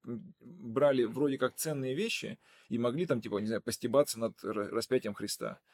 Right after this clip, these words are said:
что раньше вообще было немыслимо. Не в, э, как бы классическом мире, ну, в, в модерне над этим стебались, как над устаревшим чем-то, но тем не менее, э, там были свои просто кресты, свои х-, христы. Вот. А здесь, соответственно, как бы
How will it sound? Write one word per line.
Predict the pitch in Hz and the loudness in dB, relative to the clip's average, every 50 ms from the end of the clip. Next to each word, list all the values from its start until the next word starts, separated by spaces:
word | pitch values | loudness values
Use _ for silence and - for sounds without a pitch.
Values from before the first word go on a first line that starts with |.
| _ _ _ _ | _ _ _ _
что | - - - 117 | -6 -2 2 2
раньше | 127 139 135 120 | 2 2 0 -2
вообще | 107 104 120 | -6 -6 -2
было | 117 120 117 | 0 0 0
немыслимо. | 113 113 113 110 107 - - 110 113 113 - - - - | 0 0 -2 -4 -4 -6 -8 -10 -10 -10 -10 -12 -12 -10
Не | 104 110 120 127 127 127 123 123 123 117 | -8 -4 -4 -2 -2 -2 -2 0 0 -2
в, | 110 110 110 113 120 120 117 117 113 - - - - - - _ - | -2 -2 0 2 2 4 4 2 0 -2 -6 -20 -20 -20 -20 _ -14
э, | - 104 110 107 107 107 104 104 - | -8 -4 -2 0 2 2 0 0 -2
как | 110 107 | -2 -2
бы | 107 110 107 107 104 98 - | 0 2 2 0 0 -2 -2
классическом | - 127 127 - 98 - - - 123 113 | -2 -2 -2 -2 -2 -4 -2 -2 -4 -4
мире, | 110 107 95 92 92 92 - - - - - | -4 -4 -4 -4 -6 -8 -10 -12 -16 -14 -6
ну, | - 143 147 - | -2 -2 -2 -2
в, | - - - 113 123 123 123 123 120 117 117 117 113 113 | -2 -6 -4 0 2 2 4 4 4 2 2 2 0 -2
в | 110 - 110 113 | -4 -8 -6 -2
модерне | 120 131 131 143 156 143 135 131 123 113 - - | 0 2 6 8 8 6 6 4 -4 -6 -4 -2
над | 120 131 131 - | 0 0 0 0
этим | 127 123 | -2 -6
стебались, | - - 135 143 208 214 - - | -6 -2 0 2 2 2 2 -2
как | - - - | -4 -6 -6
над | 113 104 98 - | -6 -6 -6 -8
устаревшим | - - - 120 113 104 92 - - - - | -8 -4 0 0 0 0 -2 -4 -8 -10 -10
чем-то, | - - - - - - - - | -8 -8 -8 -8 -8 -8 -8 -6
но | 117 127 127 | -6 -4 -4
тем | - 127 131 | -2 -2 -2
не | 127 | -2
менее, | 127 120 107 104 - - - - - - - - - - | -2 -2 -4 -4 -8 -10 -14 -16 -18 -20 -20 -20 -16 -10
э, | - 107 107 107 107 | -8 -6 -4 -4 -2
там | - 113 113 | -2 -2 0
были | 120 123 117 | 0 -2 -2
свои | - - 123 120 110 | -2 -2 -2 -2 -2
просто | 87 101 101 - - - - - - - - | -4 -4 -6 -6 -8 -8 -8 -8 -8 -8 -6
кресты, | - 113 107 - 156 147 | -4 -4 -2 -2 -2 -2
свои | 123 - 107 110 | -2 -2 -4 -6
х-, | - - - - 98 - | -6 -6 -8 -10 -8 -6
христы. | - 120 113 - - - 104 - - - - - - - | -6 -6 -6 -6 -6 -8 -8 -10 -10 -16 -20 -20 -14 -6
Вот. | - 107 101 101 - | -2 0 0 0 2
А | - 110 110 | 2 0 2
здесь, | 117 165 196 - | 4 2 2 2
соответственно, | - 117 - 135 156 151 - 127 117 110 - - - - | 2 0 0 0 -2 -2 -2 -4 -4 -4 -6 -10 -6 -2
как | - 117 110 | -2 0 0
бы | 110 | -2